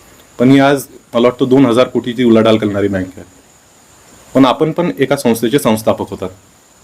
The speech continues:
तिचं नाव मला वाटतं काहीतरी भीमाशंकर जीप चालक मालक पतसंस्था होती, त्याचे काय सभासद होते, तिथं आपण पतसंस्था चालू केली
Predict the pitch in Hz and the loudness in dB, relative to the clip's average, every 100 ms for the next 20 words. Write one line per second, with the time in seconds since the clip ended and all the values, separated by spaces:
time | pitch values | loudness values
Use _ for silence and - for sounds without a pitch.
0 | _ _ _ _ _ _ - 110 117 117 | _ _ _ _ _ _ -2 0 2 2
1 | 117 117 113 113 113 113 120 107 107 110 | 2 2 0 0 -2 2 2 0 -2 -2
2 | 117 117 110 113 107 113 110 - 110 113 | -2 -2 -2 0 0 0 -2 0 0 0
3 | 110 107 110 117 - 107 98 104 98 95 | -4 -4 -4 -4 -6 -8 -8 -4 -4 -6
4 | 95 _ _ _ _ _ _ _ _ - | -14 _ _ _ _ _ _ _ _ -20
5 | - 123 110 113 113 117 110 110 110 107 | -4 -2 0 0 0 2 0 2 0 -4
6 | 110 107 101 98 _ _ _ 110 117 104 | -2 -2 -2 -8 _ _ _ -8 -4 0
7 | 110 110 110 110 107 110 107 107 110 104 | 0 0 -2 -2 0 0 0 -2 -2 -4
8 | 101 | -6